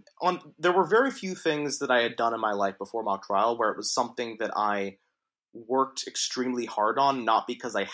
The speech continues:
had to, but because I wanted to. Um, and, you know, like, it's always been such a, you know, there's, there's so many, like, media tropes about, like, oh, like, passion and hard work and, like, getting good at something and perfecting a craft. And, and,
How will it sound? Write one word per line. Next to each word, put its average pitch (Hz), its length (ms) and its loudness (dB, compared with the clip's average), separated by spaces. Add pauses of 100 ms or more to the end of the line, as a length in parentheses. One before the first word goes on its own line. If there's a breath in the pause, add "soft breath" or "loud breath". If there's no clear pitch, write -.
had 107 200 2 (120)
to, 147 120 -4
but 104 180 -8
because 101 280 -10
I 95 80 -4 (120)
wanted 120 340 -2
to. 214 220 0 (680)
Um, 110 360 2 (440)
and, 131 340 2 (1040)
you 170 120 0
know, 156 160 6
like, 147 140 0
it's 170 100 0
always 202 220 6
been 147 200 4
such 143 320 2
a, 123 340 4 (560)
you 147 120 -6
know, 123 80 0
there's, 143 320 -2
there's 160 180 0
so 170 120 4
many, 156 140 0
like, 123 180 0
media 127 260 0
tropes 110 480 0
about, 104 260 0
like, 90 240 -8
oh, 95 120 -10
like, - 180 -14
passion 113 400 -2
and 104 80 -8
hard 123 320 0
work 123 300 0
and, 120 100 -4
like, 101 240 -2 (260 soft breath)
getting 135 320 2
good 139 220 4
at - 140 0
something 120 300 -2
and 113 100 -8
perfecting 135 480 -2
a 107 40 -4
craft. 139 360 2
And, 135 120 -6
and, 151 200 -2